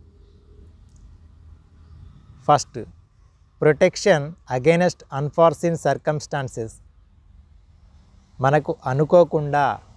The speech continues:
ఏదైనా ప్రమాదాలు సంభవించినప్పుడు వాటి నుండి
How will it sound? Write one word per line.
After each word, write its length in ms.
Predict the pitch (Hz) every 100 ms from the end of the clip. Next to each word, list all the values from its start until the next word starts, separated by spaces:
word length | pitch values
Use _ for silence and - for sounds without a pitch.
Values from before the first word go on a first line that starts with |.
| - - -
ఏదైనా 360 | 135 139 147 151
ప్రమాదాలు 680 | - 131 139 160 175 175 170
సంభవించినప్పుడు 1120 | 143 139 156 156 139 135 120 127 135 113 95 - - -
వాటి 480 | 120 117 139 156 165
నుండి 540 | 147 131 131 131 104